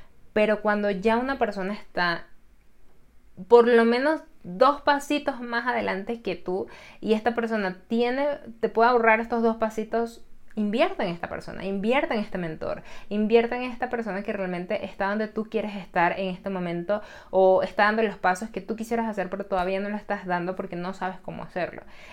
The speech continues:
Esto, créeme que te va a ayudar muchísimo a avanzar más rápido. No se trata de volverte rico de la noche a la mañana, no,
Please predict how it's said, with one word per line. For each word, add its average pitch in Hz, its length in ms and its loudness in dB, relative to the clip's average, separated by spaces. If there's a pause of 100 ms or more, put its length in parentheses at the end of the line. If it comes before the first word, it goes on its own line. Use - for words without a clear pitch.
Esto, 233 460 -2 (100)
créeme 226 500 -2
que 180 300 -2
te 180 80 -4
va 175 80 -2
a - 40 -2
ayudar 180 380 -2
muchísimo 185 880 -6 (400)
a 190 460 0 (320)
avanzar 180 360 0
más 170 120 -8
rápido. - 360 -6 (180)
No 180 100 -4
se 196 120 -6
trata 196 320 2
de 180 480 2
volverte 170 460 0
rico 190 260 -2
de 185 80 2
la 170 80 0
noche 160 200 -6
a 185 80 -4
la 165 40 -4
mañana, 170 520 -2
no, 165 380 -2